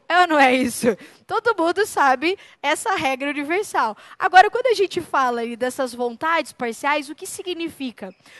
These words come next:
Quando a Constituição diz assim: ó, a União vai tratar disso, daquilo, daquele outro,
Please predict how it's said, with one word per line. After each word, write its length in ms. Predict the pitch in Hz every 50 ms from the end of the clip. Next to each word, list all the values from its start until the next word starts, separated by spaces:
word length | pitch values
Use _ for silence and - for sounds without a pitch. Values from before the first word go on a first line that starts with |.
| - _
Quando 320 | - 427 480 - 453 - -
a 80 | - -
Constituição 480 | - 349 349 - - 330 311 - 320 311
diz 140 | 269 277 311
assim: 200 | 302 - 262 -
ó, 60 | - -
a 100 | - 262
União 320 | 285 294 285 311 349 392
vai 140 | 381 381 381
tratar 300 | - 330 320 - 277 233
disso, 380 | 208 208 262 311 294 - - -
daquilo, 360 | 233 226 - 247 247 226 214
daquele 280 | 208 208 - 202 214
outro, 300 | 262 285 269 247 - -